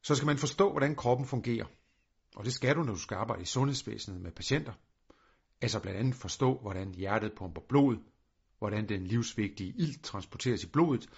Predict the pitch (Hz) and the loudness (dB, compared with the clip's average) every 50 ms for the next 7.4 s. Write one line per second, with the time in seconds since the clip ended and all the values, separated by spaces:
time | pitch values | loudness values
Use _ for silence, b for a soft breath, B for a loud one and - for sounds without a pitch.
0 | B B B B 135 123 127 131 139 147 - - - 135 120 - - - 156 165 | B B B B 4 6 6 6 6 4 0 -2 0 0 2 2 0 0 0 0
1 | 156 127 117 107 104 101 98 95 95 95 92 95 107 117 120 107 - - 110 107 | 2 2 0 0 -2 -4 -4 -4 -4 -4 -2 0 2 2 2 2 0 0 2 2
2 | 117 127 131 120 117 110 95 - 104 87 95 90 85 - 135 147 135 - 147 123 | 2 2 2 2 0 0 0 -2 -4 -6 -6 -6 -4 -2 -2 -2 0 0 -2 -2
3 | 110 104 - _ _ _ _ _ _ _ _ _ _ _ _ - 107 98 117 156 | -2 -4 -10 _ _ _ _ _ _ _ _ _ _ _ _ -8 -4 -2 -2 -2
4 | - - 170 165 - - - 170 - 123 123 127 147 139 127 127 131 - - - | -2 -4 -6 -6 -4 -4 -4 -4 -2 -2 -2 0 0 0 -2 -2 -4 -6 -8 -6
5 | 98 104 113 - - - 107 113 127 131 127 - _ _ _ _ - 127 - - | -6 -4 -4 -4 -2 -2 -2 -2 -2 -4 -6 -10 _ _ _ _ -10 -8 -6 -4
6 | 107 - - - 101 98 98 101 98 - _ _ _ _ _ _ _ _ 113 101 | -4 -6 -6 -6 -8 -8 -8 -8 -10 -12 _ _ _ _ _ _ _ _ -8 -8
7 | - 101 95 - 92 87 85 | -6 -8 -8 -6 -8 -8 -10